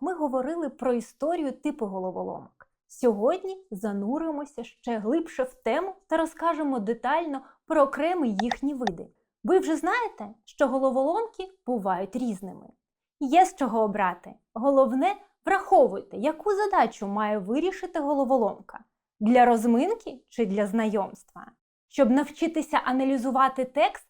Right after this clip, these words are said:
аби розвинути впевненість в собі? Може, для підготовки до іспитів? Не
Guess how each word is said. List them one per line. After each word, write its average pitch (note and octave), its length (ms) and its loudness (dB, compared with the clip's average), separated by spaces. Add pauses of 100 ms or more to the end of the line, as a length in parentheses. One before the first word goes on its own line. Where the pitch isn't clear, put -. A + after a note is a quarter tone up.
(140)
аби E4 220 4
розвинути D4 560 -2
впевненість A#3+ 680 0
в - 80 -18
собі? D4+ 300 -2 (520)
Може, C#4 320 2
для C4+ 140 2
підготовки D#4 680 2
до A#3+ 120 4
іспитів? D4+ 600 0 (480)
Не F4+ 260 2